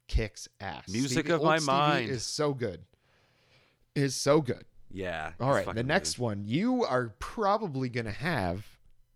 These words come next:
Speaker 1: some things to say about this one. Did you wanna bring it in here?
Speaker 2: Sure. Number eleven is, uh, God Only Knows by the Beach Boys. And as we know, I am a card-carrying member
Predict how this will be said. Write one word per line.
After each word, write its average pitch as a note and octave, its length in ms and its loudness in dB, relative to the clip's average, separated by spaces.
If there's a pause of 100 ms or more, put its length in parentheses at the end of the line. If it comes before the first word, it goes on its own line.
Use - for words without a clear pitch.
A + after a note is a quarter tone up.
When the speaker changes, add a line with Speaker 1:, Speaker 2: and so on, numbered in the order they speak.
(380)
Speaker 1:
some G#2+ 240 -6
things B2+ 360 -4
to G#2 80 -10
say C#3+ 220 2
about F2 320 0
this D#2 200 -6
one. F#2+ 140 -2
Did F#2+ 180 -6
you A2 100 -2
wanna C3 200 2
bring B2+ 200 2
it A#2+ 80 2
in C3 160 2
here? F3 240 -2 (500)
Speaker 2:
Sure. F#3+ 540 2 (260)
Number D4 240 2
eleven D#3+ 600 4
is, A#2 380 -6
uh, G#2 220 0 (120)
God D3 240 2
Only F3 240 -2
Knows C#3+ 420 -2
by G#2 140 -4
the F#2+ 80 -10
Beach C#3 340 -12
Boys. D#2 480 -10 (520)
And A2+ 80 -6
as B2 120 -4
we C3+ 100 -4
know, B2+ 240 0
I B2 120 4
am B2+ 140 -2
a G#2+ 80 -4
card-carrying A2+ 920 -6
member F#2+ 500 -6